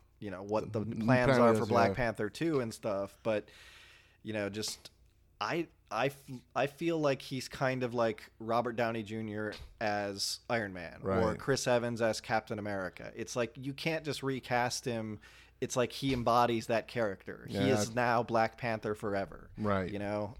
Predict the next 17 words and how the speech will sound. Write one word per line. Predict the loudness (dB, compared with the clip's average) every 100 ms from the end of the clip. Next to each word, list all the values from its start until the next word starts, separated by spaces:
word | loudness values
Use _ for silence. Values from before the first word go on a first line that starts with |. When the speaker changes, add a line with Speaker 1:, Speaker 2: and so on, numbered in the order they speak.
| -6
Speaker 1:
Um, | -2 -2 -4 -8 -12 -16 -20 -20 -20 -20 -18
so, | -4 0
yeah, | 2 2
it | 0
will | 2 2
be | 0 -2
interesting | -4 -6 -8 -6 -4
to | -4
see | -4 -2 0 -2 -4 -6
how | -4
the, | 0 -2 -2 -8 -14 -16 -14
how | -6 -2
Marvel | 0 0 0
moves | -4 -6 -8
forward | -4 0 0 0 -4
with | -8
that. | -10 -10 -12